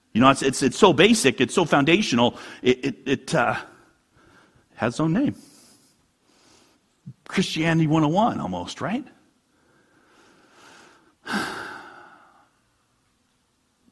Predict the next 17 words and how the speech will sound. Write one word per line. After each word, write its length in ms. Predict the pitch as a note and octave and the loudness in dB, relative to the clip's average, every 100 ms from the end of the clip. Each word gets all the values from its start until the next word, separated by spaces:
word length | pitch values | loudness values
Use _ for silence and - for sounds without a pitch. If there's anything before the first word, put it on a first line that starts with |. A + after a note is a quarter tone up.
| _ _ _ _ _ _ _ | _ _ _ _ _ _ _
Again, 240 | A2+ G2 F#2 | -6 -4 -2
Jesus 340 | A#2+ A2 F#2+ | -2 -4 -4
didn't 180 | F2+ F2 | -6 -6
give 180 | F#2 E2+ | -6 -6
us 140 | - | -8
the 80 | E2+ | -8
name. 340 | F2 E2+ - - _ _ _ _ - _ | -8 -8 -12 -18 _ _ _ _ -20 _
We 220 | - D3 | -6 -4
did 280 | G#2 F2 F2 | -2 -4 -6
because 460 | F#2+ - B2+ G2+ - | -10 -10 -8 -8 -6
we 560 | A2+ D3+ D#3 D#3 D3+ - _ _ _ _ _ _ _ | -4 -2 -2 -4 -6 -12 _ _ _ _ _ _ _
make 360 | G#2+ E3+ - - | -4 -2 -4 -12
this 440 | - - - - _ _ _ _ _ _ _ A2 | -14 -12 -12 -12 _ _ _ _ _ _ _ -10
into 160 | A2 | -8
something 340 | A2+ D3 - C3 | -6 -8 -6 -6
sort 260 | - A#2+ | -4 -2
of 300 | G2+ F2+ - | -2 -4 -8